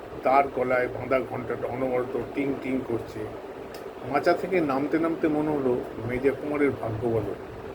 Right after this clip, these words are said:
নরকরার সংহারের ক্রেডিটটা হয়তো তিনি একাই পাবেন। আমার এখন আশ্রয় নেওয়া ছাড়া গতি নেই। এই বৃষ্টিতে ভিজলে নিউমোনিয়া অবধারিত। জঙ্গলের দুর্ভেদ্য অন্ধকারে বিদ্যুতের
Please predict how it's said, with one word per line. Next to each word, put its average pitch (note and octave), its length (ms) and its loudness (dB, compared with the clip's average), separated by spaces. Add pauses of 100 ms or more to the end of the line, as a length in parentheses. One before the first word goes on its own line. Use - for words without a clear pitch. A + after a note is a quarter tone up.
(380)
নরকরার C#3+ 540 4
সংহারের C3+ 540 0
ক্রেডিটটা C3 360 0
হয়তো B2+ 300 2
তিনি B2+ 160 -2
একাই A#2 380 2
পাবেন। G#2 260 -2 (600)
আমার C3 280 2 (120)
এখন C3 260 0
আশ্রয় B2+ 400 2
নেওয়া B2+ 200 2
ছাড়া B2 220 0
গতি A2+ 280 -4
নেই। G#2+ 200 -6 (640)
এই C3+ 180 6
বৃষ্টিতে C#3 440 0
ভিজলে C3+ 500 2 (320)
নিউমোনিয়া C#3+ 480 2
অবধারিত। B2 720 0 (1700)
জঙ্গলের A#3 440 6 (120)
দুর্ভেদ্য E3 460 4
অন্ধকারে D3+ 580 2 (520)
বিদ্যুতের D3 460 0